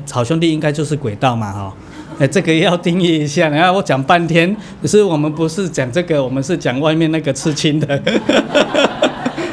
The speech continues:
那就都错了，对不对？所以好兄弟应该是这个轨道啊。那这个轨道本来是这样，可是现在时代变了啦。我老实在跟你们讲，现在的轨道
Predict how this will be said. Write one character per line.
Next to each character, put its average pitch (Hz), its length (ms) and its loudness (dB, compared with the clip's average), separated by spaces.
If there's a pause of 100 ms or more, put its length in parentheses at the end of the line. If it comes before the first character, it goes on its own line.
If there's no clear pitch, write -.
(120)
那 185 240 2
就 190 140 0
都 190 200 2
错 190 260 2
了， 139 200 2
对 160 180 0
不 175 60 2
对？ 156 160 4
所 190 120 0
以 185 80 4
好 147 160 2
兄 175 160 0
弟 180 160 2
应 175 120 0
该 170 180 2
是 165 160 -2
这 165 100 0
个 156 140 0
轨 120 240 -2
道 139 220 2
啊。 120 200 -4 (300)
那 190 120 2
这 190 120 0
个 190 140 2
轨 131 240 0
道 139 200 4
本 139 220 -4
来 117 100 -4
是 135 160 -2
这 156 140 0
样， 147 160 2
可 127 100 -4
是 170 140 -2
现 170 220 0
在 165 160 0
时 131 160 -6
代 143 160 0
变 143 260 -2
了 110 80 -6
啦。 95 140 -10 (260)
我 160 120 2
老 139 120 0
实 117 160 -6
在 147 140 -2
跟 151 120 0
你 143 60 2
们 123 80 0
讲， 113 160 -4
现 165 160 -2
在 156 80 2
的 139 100 0
轨 117 220 -4
道 131 340 0